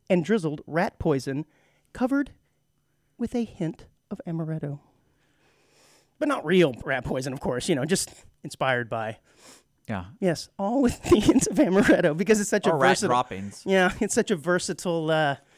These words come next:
Speaker 1: versatile liqueur. You,
Speaker 2: Yeah.
Speaker 1: what do you think? What do you like? You like those, uh, you like those <laughs> ideas, Dick? We could sell our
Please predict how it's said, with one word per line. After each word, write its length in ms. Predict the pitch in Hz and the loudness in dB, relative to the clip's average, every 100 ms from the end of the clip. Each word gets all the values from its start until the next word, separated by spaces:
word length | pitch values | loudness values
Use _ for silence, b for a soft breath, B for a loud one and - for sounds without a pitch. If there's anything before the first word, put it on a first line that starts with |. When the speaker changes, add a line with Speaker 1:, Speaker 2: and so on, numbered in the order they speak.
| b b b _ | b b b _
Speaker 1:
versatile 360 | 165 160 143 147 | -6 -4 -2 -2
liqueur. 520 | 135 - 143 123 113 - | -4 -4 -2 -2 -6 -8
You, 60 | 208 | -4
Speaker 2:
Yeah. 100 | 240 | 0
Speaker 1:
what 120 | 220 | 0
do 60 | |
you 60 | 196 | 0
think? 200 | 220 226 - | -4 -4 -6
What 100 | 214 | -4
do 40 | 226 | -2
you 60 | |
like? 260 | 233 233 - | 0 -2 -2
You 80 | 180 | -4
like 140 | 190 | -2
those, 220 | 202 190 | -2 -2
uh, 140 | 208 190 _ _ _ _ _ _ | -4 -4 _ _ _ _ _ _
you 60 | 175 | -10
like 120 | 175 | -6
those 140 | 180 | -2
<laughs> 80 | 175 | -2
ideas, 300 | 202 - - | -2 -4 -8
Dick? 280 | - - - - | -10 -12 -10 -8
We 60 | |
could 180 | - - | -8 -8
sell 340 | - - - | -8 -6 -2
our 120 | 196 | 0